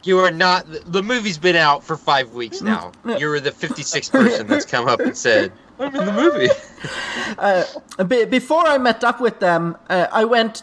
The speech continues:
Speaker 2: to Hollywood because I wanted to see the, the Walk of Fame and all of the stars on the ground and the Chinese theater and things like that. Hollywood's a dump. As soon as you go off the, the Walk of Fame or Hollywood Boulevard,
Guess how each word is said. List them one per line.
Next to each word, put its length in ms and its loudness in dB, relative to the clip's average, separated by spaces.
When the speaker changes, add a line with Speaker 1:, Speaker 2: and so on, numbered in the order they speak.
Speaker 2:
to 400 2
Hollywood 600 0
because 500 2
I 140 0
wanted 340 0
to 240 2
see 260 0
the, 200 2
the 100 2
Walk 260 0
of 120 2
Fame 420 0
and 120 0
all 140 4
of 80 0
the 80 0
stars 520 2
on 60 -2
the 80 0
ground 460 2
and 100 -4
the 40 -4
Chinese 440 -2
theater 440 0
and 120 -4
things 240 -6
like 160 0
that. 240 0
Hollywood's 500 0
a 60 0
dump. 440 0
As 160 -2
soon 220 0
as 240 0
you 160 0
go 360 2
off 380 -2
the, 220 2
the 100 0
Walk 280 0
of 100 0
Fame 460 0
or 320 0
Hollywood 420 2
Boulevard, 480 2